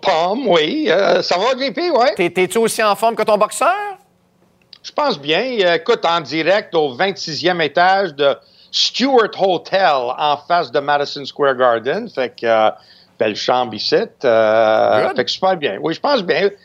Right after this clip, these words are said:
Speaker 1: On vient de finir la pesée officielle, là, comme tu le sais. Fait
Speaker 2: Ouais.
Speaker 1: que, euh, ouais, tout est bien.
Speaker 2: Très bien. Écoute, on, on connaît ton boxeur, on connaît Lomachenko. Personnellement, je connais un peu moins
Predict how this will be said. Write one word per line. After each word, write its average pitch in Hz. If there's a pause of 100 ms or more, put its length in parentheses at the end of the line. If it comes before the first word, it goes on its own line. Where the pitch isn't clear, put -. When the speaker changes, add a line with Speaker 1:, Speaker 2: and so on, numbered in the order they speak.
(160)
Speaker 1:
On 143
vient 165
de 160
finir 165
la 151
pesée 147
officielle, 143
là, 139
comme 120
tu 113
le 110
sais. -
Fait 120
Speaker 2:
Ouais. 135
Speaker 1:
que, 117
euh, 117
ouais, 190 (400)
tout 190
est 254
bien. 117 (140)
Speaker 2:
Très 226
bien. 156
Écoute, 214
on, 190
on 202
connaît 247
ton 247
boxeur, 247
on 233
connaît 220
Lomachenko. 208
Personnellement, 233
je -
connais 233
un 226
peu 226
moins 214